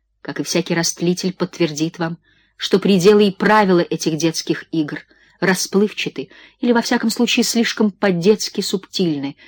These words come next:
чтобы их мог уловить взрослый партнёр. А потому я ужасно боялся зайти слишком далеко и заставить её отпрянуть с испуганным отвращением.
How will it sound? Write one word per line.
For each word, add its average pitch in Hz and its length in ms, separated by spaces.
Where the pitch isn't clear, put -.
чтобы 185 340
их 185 140
мог 190 220
уловить 180 300
взрослый 175 520
партнёр. 160 540
А - 80
потому 190 260
я 185 160
ужасно 196 500
боялся 185 640
зайти 160 280
слишком - 420
далеко 156 420
и 180 80
заставить 185 560
её 190 200
отпрянуть 185 760
с - 140
испуганным 160 460
отвращением. 151 800